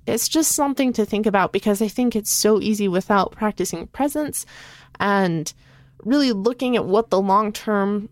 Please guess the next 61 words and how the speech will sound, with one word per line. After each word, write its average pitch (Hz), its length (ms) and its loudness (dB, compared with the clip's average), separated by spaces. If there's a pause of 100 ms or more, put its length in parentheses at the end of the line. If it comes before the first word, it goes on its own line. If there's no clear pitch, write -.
perspective 208 520 -2
is, 208 200 2
like, 180 240 0
what 202 240 2
kind 269 260 0
of 208 100 2
mom 190 320 2
do 190 140 2
I 185 120 2
want 180 260 -2
to - 100 -6
be 170 220 -4
at 190 60 -4
the 185 100 -4
end 202 140 0
of 208 60 -2
the 214 100 0
day? 214 180 2
It's - 260 -4
really 214 280 2
easy 190 260 -2
to 180 100 2
lose 180 300 2
yourself 190 400 0
in 185 100 0
that 175 320 2
and 180 140 0
lose 185 180 2
yourself 190 340 0
on 180 220 0
little 185 220 2
things 185 320 0
that 160 140 2
just 175 440 -2
don't 165 340 2
matter. - 400 -2 (760)
So 220 140 2
anyway, 247 400 0
if 202 240 0
you 226 380 2
have 180 240 -6
questions 247 500 -2
or 190 60 0
thoughts 233 320 -2
about 262 240 0
that, 262 200 0
I'd 196 160 -2
love 214 200 0
to 220 120 0
hear 190 140 0
'em 196 140 0
on 180 160 2
the 170 80 0
Facebook - 580 -4
page. 269 380 0
We're 196 120 0
under 185 160 2
Spectrum 185 460 -2
Lane 175 180 0
on 170 120 0
Facebook. 202 560 -4